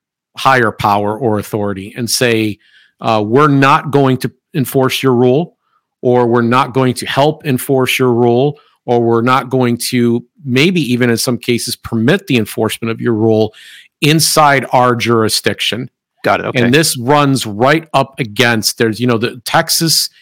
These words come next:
Speaker 1: here in the instance that's going to be discussed, there's open talk about whether or not it should s-, secede and be, return to its status as a Republic of Texas. On the other hand,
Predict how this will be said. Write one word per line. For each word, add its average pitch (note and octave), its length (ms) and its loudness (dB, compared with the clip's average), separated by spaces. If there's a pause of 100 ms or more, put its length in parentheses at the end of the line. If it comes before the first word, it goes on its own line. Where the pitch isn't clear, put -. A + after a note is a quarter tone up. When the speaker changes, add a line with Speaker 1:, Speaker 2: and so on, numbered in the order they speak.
Speaker 1:
here B2 420 2
in B2 220 -4
the A2+ 200 -4
instance C3+ 380 -2
that's D3+ 120 -8
going C#3 200 0
to C3 60 2
be C3 100 0
discussed, A#2 540 -2 (540)
there's A2+ 180 -2
open C#3 320 0
talk C3 320 2
about A2 400 -2
whether C3 280 0
or B2 60 2
not A#2 380 2
it A#2+ 140 -4
should A#2 240 -2
s-, - 260 -10
secede B2+ 720 -2
and G#2+ 220 -4
be, B2+ 80 -8
return B2+ 600 0
to A#2+ 200 -2
its G#2+ 120 -2
status A2+ 520 0 (480)
as B2+ 220 2
a A#2+ 60 0
Republic A2+ 520 -2
of F#2+ 100 -6
Texas. - 640 -2
On B2+ 220 0
the B2 120 2
other D#3+ 220 4
hand, A2+ 460 -2